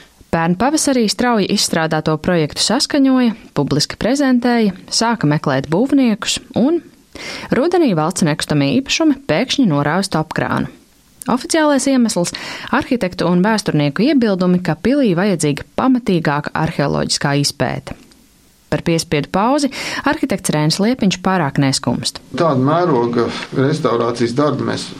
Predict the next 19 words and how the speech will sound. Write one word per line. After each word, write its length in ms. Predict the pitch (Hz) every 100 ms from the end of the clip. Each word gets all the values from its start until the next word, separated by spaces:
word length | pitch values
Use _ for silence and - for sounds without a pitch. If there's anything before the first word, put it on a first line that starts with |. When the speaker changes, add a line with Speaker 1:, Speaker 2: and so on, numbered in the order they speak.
| -
Speaker 2:
varbūt 440 | - 113 117 110 127
esam 220 | 120 110
pieredzējuši 640 | 120 117 113 107 101 95
Cēsu 400 | - 131 165 165
pilī. 300 | 190 170 147 123 - - - 113
Vēl 200 | 131 131
kādos 320 | 123 120 113
vēsturiskos 560 | 135 127 120 - 117 127
objektos. 580 | 127 113 - 110 92 - -
Tā 220 | 131 143
ir 60 | 139
tāda 140 | 123 127
lieta, 280 | 147 120 - -
kuru 380 | 135 127 117 - 131
nevar 440 | 123 139 131 104
steigā 440 | - 131 120 113
sasteigt. 560 | 110 131 135 - 110 -
Es 140 | - 123
esmu 300 | 127 120